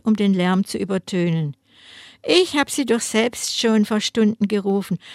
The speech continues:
Warum haben Sie darauf nicht reagiert? Wozu bringen Sie diese Schickse da mit?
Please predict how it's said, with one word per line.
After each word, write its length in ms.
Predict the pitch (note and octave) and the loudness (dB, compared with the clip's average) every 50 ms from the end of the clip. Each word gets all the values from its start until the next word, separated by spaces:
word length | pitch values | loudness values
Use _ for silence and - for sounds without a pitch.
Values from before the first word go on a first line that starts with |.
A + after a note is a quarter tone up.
| - - _ | -20 -20 _
Warum 460 | - F3 D3+ D#3+ E3 F#3 A#3 A#3 A3+ A3 | -6 -4 -2 -2 -2 0 2 2 2 2
haben 260 | A#3 A3 A3+ A3 G#3+ | 2 0 0 0 0
Sie 160 | - B3+ A3+ | 0 -2 -2
darauf 420 | G3 G#3 G#3 F#3+ F#3+ G3 G3 - | 0 0 0 2 2 0 0 0
nicht 280 | G#3+ F#3 F3+ - - - | 0 0 0 -2 -4 -4
reagiert? 600 | F#3+ F3+ E3+ E3 D#3+ - - A3+ C#4+ D#4+ B3+ - - - - - - - - - _ | -2 -2 -2 -2 -4 -6 -6 -4 -2 -2 -2 -4 -10 -20 -20 -18 -18 -18 -18 -16 _
Wozu 560 | - F#3+ A3 B3 C#4 D4 A#3 - - E4 D#4+ | 0 4 6 6 6 6 4 2 4 4 4
bringen 400 | D#4 - C4 C4+ C#4 C#4 C#4+ D4+ | 2 2 0 0 2 2 2 0
Sie 220 | - - D#4 D#4 - | 0 2 2 0 0
diese 420 | - - A3+ A#3 A#3 - C#4+ C4+ | 0 -2 -4 -2 -2 -2 -2 -2
Schickse 580 | C4 - - - - B3 A3+ - - - C4 A#3+ | -2 -2 -4 -2 -2 -4 -4 -4 -4 -4 -4 -2
da 240 | - A#3+ A#3+ A#3 A3+ | 0 2 4 4 6
mit? 320 | A3+ A3+ B3 A#3 - - | 6 6 4 2 -2 -8